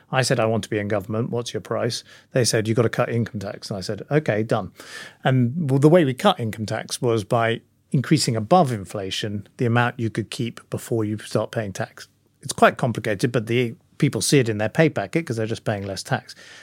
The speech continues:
Now they're paying more tax because Rishi Sunak, as Chancellor and now as Prime Minister, has been freezing it. It's an age-old trick of Chancellor's. I certainly don't hold it against him. He's got to get the money in whatever way he can. And it's, there's the old, um,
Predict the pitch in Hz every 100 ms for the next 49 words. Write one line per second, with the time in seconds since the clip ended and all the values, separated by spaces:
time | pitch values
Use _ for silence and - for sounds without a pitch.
0 | - 156 196 180 123 120 123 180 214 190
1 | 101 - - - - - _ - 131 -
2 | 131 120 110 139 139 139 123 151 127 135
3 | - 127 - 208 208 185 - 127 131 131
4 | 127 117 107 - 117 135 180 147 110 98
5 | 120 107 - 143 135 156 180 - 117 120
6 | 135 156 135 117 110 - - - 101 -
7 | 143 151 156 117 98 - 139 117 110 -
8 | - - - 113 127 113 107 110 151 151
9 | - 110 95 - - - 120 - 117 117
10 | 110 - - - - _ - 120 131 139
11 | 120 110 104 131 143 120 104 98 - -
12 | 120 107 127 127 120 110 117 110 107 104